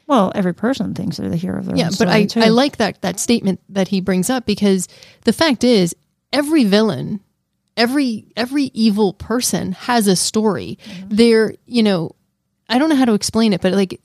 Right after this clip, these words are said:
Speaker 2: if you really look at humanity, everything in humanity is gray, and everybody has a story. People just aren't inherently straight up black and white. "I'm evil, that's it."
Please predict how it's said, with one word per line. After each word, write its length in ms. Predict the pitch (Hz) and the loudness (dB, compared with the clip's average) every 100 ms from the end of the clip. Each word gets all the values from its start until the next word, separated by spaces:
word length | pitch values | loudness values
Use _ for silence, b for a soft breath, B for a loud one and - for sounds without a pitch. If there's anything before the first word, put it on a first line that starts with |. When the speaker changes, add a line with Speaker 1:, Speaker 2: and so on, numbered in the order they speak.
| - _ _ | -20 _ _
Speaker 2:
if 220 | 233 - | -6 0
you 100 | 240 | 2
really 300 | 220 285 320 | 4 4 4
look 280 | 208 196 214 | 2 2 2
at 100 | 196 | 0
humanity, 640 | - 175 175 - - - - _ _ _ _ _ _ _ - | 0 -2 -2 -4 -8 -12 -14 _ _ _ _ _ _ _ -2
everything 580 | 254 277 240 - 214 | -2 0 0 0 2
in 100 | 208 | 4
humanity 520 | 196 196 180 175 - - | 4 4 2 -2 -6 -6
is 140 | 202 | -6
gray, 440 | - - - 73 - _ B B B - | -6 -6 -6 -6 -10 _ B B B -4
and 140 | - - | -2 0
everybody 380 | 247 269 247 | 0 0 0
has 200 | 220 214 | 0 0
a 60 | 202 | 0
story. 320 | - 202 - B B B | -2 -2 -2 B B B
People 320 | - 294 381 320 | -8 -2 0 2
just 260 | 226 - - | 4 2 2
aren't 220 | 220 226 _ _ _ _ | 0 0 _ _ _ _
inherently 1040 | 240 208 - 233 240 240 - 214 202 190 196 _ _ | 0 0 0 0 0 0 0 0 0 -2 -4 _ _
straight 520 | - - - 220 240 | -8 -6 0 2 2
up 300 | 202 - - | 0 -2 -8
black 300 | 196 214 220 | -4 -2 0
and 100 | 214 | 2
white. 200 | 196 180 - | 2 0 -2
"I'm 200 | 269 269 | -2 0
evil, 320 | 240 220 214 | 2 2 2
that's 240 | 180 180 | 2 0
it." 180 | - - | -4 -8